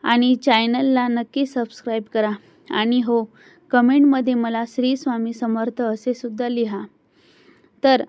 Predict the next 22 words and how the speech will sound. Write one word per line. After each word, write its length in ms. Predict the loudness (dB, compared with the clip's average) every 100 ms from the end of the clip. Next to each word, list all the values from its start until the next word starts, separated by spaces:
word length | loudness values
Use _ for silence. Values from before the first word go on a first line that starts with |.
| _ _ 0
आपण 380 | 0 2 0
काय 280 | 2 0 -2 -6 _ _ -8
देव्हाऱ्यामध्ये 920 | 2 4 4 2 4 2 2 0 -4 -6 -16 _ _ -20 _ _ _ _ _ _ _ _ _
ज्या 220 | -2 0 2
तांब्याविषयी 880 | 2 2 2 2 0 -2 -2 -2 -2 -6 _ _ -20 -2
काही 280 | 0 2 2
या 140 | 0
चुका 360 | -2 -8 -2 0
आहेत, 280 | 0 -2 -4 -6
जर 120 | -6 -4
तुम्ही 260 | 0 0
जर 160 | 0 -2
ह्या 180 | -2 -6
करत 360 | -4 -4 -2 -6
असाल 360 | -8 -10 -10 -12 _ _ _ _
तर 120 | -4 -2
घरात 320 | 0 0 -2 -4
कष्ट 320 | -4 -4 -6
आणि 260 | -4 -4 -4
त्रास 300 | -6 -6 -6 -4
होऊ 160 | -4
शकतो. 480 | -4 -8 -8 -14